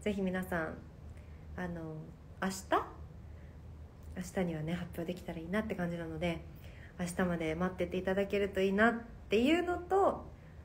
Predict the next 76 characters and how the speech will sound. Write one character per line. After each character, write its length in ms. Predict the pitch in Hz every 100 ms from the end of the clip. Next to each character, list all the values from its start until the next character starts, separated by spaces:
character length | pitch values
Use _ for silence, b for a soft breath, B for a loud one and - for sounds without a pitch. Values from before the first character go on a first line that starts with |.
| B
あ 120 | 196
と、 120 | 190
あ 100 | 175
の、 260 | 175 175 156 -
も 220 | 196 185
う 200 | 175 185 -
全 100 | 220
く 100 | 220
ね、 180 | 226 233
そ 120 | 226
の 100 | 175
バ 140 | 180
イ 40 | 185
ト 100 | 185
だ 100 | 196
っ 60 |
た 100 | -
り 60 | 170
と 120 | -
か、 260 | 160 170 160 B B -
お 40 |
仕 120 | 180
事 180 | 190 180
さ 160 | 180 180
れ 100 | 175
て 120 | 170
て、 280 | - 175 175
イ 60 | 175
ン 40 |
ス 60 | 175
タ 100 | 180
ラ 80 |
イ 40 | 185
ブ 100 | 185
も 100 | 180
見 80 | 180
れ 100 | 185
な 120 | 190
か 140 | 190
っ 40 | 190
た 80 | -
し、 460 | 175 - 185 175 175 B B B B
あ 120 | 175 180
の 1300 | 175 170 165 165 165 165 160 160 160 160 160 156 156 - - 175
ー、 80 | 175
販 140 | 190
売 140 | 202 170
間 120 | 185
に 100 | 208
合 40 | 185
わ 40 |
な 80 | 190
か 100 | 202
っ 60 | 220
た 120 | 208 214
っ 100 | 208
て 80 |
い 20 | 190
う 40 |
方 240 | 190 180
も 120 | 175 175
本 140 | 175
当 60 | 175
に 80 | 165
申 200 | 165 170
し 60 |
訳 160 | 170 170
ご 100 | 170
ざ 100 | 170
い 20 | 175
ま 140 | 170
せ 120 | 175
ん 20 | 175
で 80 |
し 60 | 165
た。 200 | - -